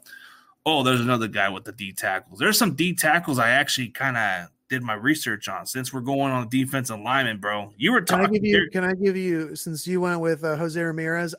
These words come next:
Speaker 2: I just wanna drop in, uh, have you seen Thomas Incoom out of, uh, Central Michigan?
Speaker 1: His name's been popping up a lot, too. I've heard it from
Speaker 2: Dude.
Speaker 1: He's got some
Speaker 2: I,
Speaker 1: good
Speaker 2: I don't know why he's, like, ranked so low. I was watching him.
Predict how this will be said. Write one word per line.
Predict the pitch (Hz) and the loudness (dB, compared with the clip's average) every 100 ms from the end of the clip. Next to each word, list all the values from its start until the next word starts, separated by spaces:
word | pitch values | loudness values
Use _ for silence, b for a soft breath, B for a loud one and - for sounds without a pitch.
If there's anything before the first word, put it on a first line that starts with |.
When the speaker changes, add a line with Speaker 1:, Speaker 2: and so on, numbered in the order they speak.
| - | -6
Speaker 2:
I | 180 | -2
just | 202 - | -2 -2
wanna | 208 185 | -2 -2
drop | 147 165 165 160 | 0 2 2 0
in, | 170 165 156 | -6 -6 -6
uh, | 147 143 139 135 - - - | -8 -6 -6 -6 -10 -16 -10
have | 165 | -6
you | 170 | -4
seen | 185 185 | -4 -4
Thomas | 170 180 175 170 - | -2 -2 0 -2 -4
Incoom | 160 175 - 196 190 | -6 -6 -2 -2 -2
out | 156 147 | -2 -2
of, | 139 | -4
uh, | 139 131 | -6 -8
Central | 165 156 175 | -8 -8 -4
Michigan? | 170 175 202 214 233 - - | -4 0 2 2 2 -6 -2
Speaker 1:
His | 135 131 | 0 4
name's | 151 131 | 2 0
been | 135 127 | -2 -4
popping | 127 120 - 120 | 2 0 0 -6
up | 117 | -4
a | |
lot, | 113 117 101 - | 0 0 0 -2
too. | 127 117 | -4 -2
I've | 110 | -2
heard | 123 127 | 0 0
it | 120 - | 0 -2
from | 110 110 | -2 -2
Speaker 2:
Dude. | 90 87 82 71 65 _ _ _ - | -4 -4 -6 -8 -14 _ _ _ -2
Speaker 1:
He's | 185 | 0
got | 226 190 | 2 4
some | 180 190 | 4 4
Speaker 2:
I, | |
Speaker 1:
good | 190 170 151 _ _ _ _ - | 2 0 -4 _ _ _ _ -10
Speaker 2:
I | 170 | -2
don't | 190 208 | 0 2
know | 196 | 0
why | 170 165 180 180 | 0 0 0 0
he's, | 170 180 170 156 143 | -2 -2 -2 -2 -4
like, | 151 151 147 | -2 -2 -4
ranked | 139 156 160 160 | -4 -6 -6 -10
so | - 175 156 | -10 -6 -2
low. | 147 139 135 156 180 180 | -2 -4 -4 -4 -2 -4
I | 156 165 | -4 -2
was | 170 151 | -2 -4
watching | 135 135 151 - 214 | -6 -6 -8 -4 -4
him. | 202 254 277 | -2 -4 -6